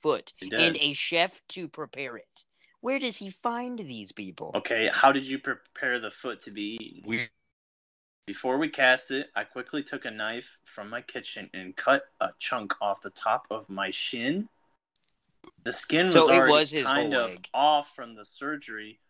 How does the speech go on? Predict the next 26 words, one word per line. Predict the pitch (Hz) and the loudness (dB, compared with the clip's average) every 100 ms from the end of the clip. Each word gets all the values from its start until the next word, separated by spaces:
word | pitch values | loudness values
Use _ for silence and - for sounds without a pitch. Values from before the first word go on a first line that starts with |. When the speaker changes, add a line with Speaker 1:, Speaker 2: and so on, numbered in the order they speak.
| _ | _
Speaker 2:
leaving | 120 135 131 | -14 -12 -10
a | 120 | -10
big | 113 139 147 | -6 -4 -4
chunk | - 135 - | -8 -10 -10
of | - 104 | -14 -14
muscle | 110 156 123 104 | -12 -10 -8 -8
exposed. | 95 - - 101 101 110 131 - - _ - _ - | -8 -12 -6 0 0 0 -4 -8 -14 _ -20 _ -8
I | - 110 | -6 -4
just | 131 131 - | -4 -4 -4
took | 139 | -4
the | 127 | -4
muscle, | 120 120 - 139 127 | -2 -2 -2 -6 -4
put | 127 127 | -2 0
it | 135 | 0
in | 123 | 0
a | 110 | -4
plastic | - 120 123 - 123 - | 0 4 4 2 -4 4
bag, | 113 127 139 | 6 6 4
and | - | -4
put | 117 | -6
it | 127 | -4
in | 139 | -2
my | 147 | -2
freezer. | - 156 240 190 113 101 _ _ _ _ _ _ _ _ _ _ _ _ _ _ _ _ _ _ _ _ - | 0 -2 -2 -4 -6 -8 _ _ _ _ _ _ _ _ _ _ _ _ _ _ _ _ _ _ _ _ -20
Dude. | 120 139 143 113 - _ _ - | -10 -6 -4 -6 -12 _ _ -6
Speaker 3:
Gross. | 107 90 90 - - | -2 -2 -2 -2 -4